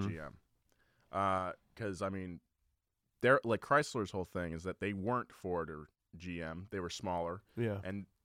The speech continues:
Speaker 1: thus, they would take a lot more risks with their designs. Like, their muscle cars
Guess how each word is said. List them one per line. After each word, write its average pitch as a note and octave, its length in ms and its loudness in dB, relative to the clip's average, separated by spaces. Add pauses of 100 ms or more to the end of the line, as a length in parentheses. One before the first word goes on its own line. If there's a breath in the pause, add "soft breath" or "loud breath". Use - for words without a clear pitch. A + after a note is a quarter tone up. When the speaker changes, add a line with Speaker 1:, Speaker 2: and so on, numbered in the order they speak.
(120)
Speaker 1:
thus, G2 400 2
they G#2 140 2
would F#2 220 -6
take G#2+ 220 -2
a G2+ 40 2
lot G#2 220 6
more F#2+ 140 0
risks G2 460 -2
with F#2 100 -8
their F2 120 -2
designs. E2+ 680 -4 (460)
Like, F#2+ 260 -4
their A#2+ 160 6
muscle B2 320 0
cars G#2 560 4